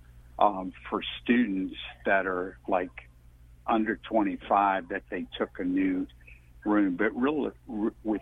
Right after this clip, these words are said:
humility. And it was these, these times of worship. There wasn't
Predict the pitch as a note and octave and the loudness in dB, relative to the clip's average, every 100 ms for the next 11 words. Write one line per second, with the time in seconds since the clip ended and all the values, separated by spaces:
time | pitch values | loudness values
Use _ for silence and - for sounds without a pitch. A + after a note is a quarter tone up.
0 | - A#2+ G2 F#2+ G2+ G#2+ - G2+ F2 - | -2 0 2 2 0 -2 -6 -4 -4 -8
1 | - - - - A2+ A2 A#3+ A#2+ G#2 - | -16 -20 -20 2 4 4 2 -2 -8 -4
2 | A#2 A2 G#2 G2 - - - - A2+ - | -2 0 -2 -6 -12 -18 -8 -2 -2 -4
3 | - - A#2 A#2 B2 B2+ - A2+ F#2 F2+ | -10 2 4 4 4 2 0 -8 -8 -2
4 | G2+ G#2 - G#2+ F2+ - F#2+ F#2+ G#2 - | 0 0 0 -4 -4 -2 0 2 2 0
5 | G2+ | -6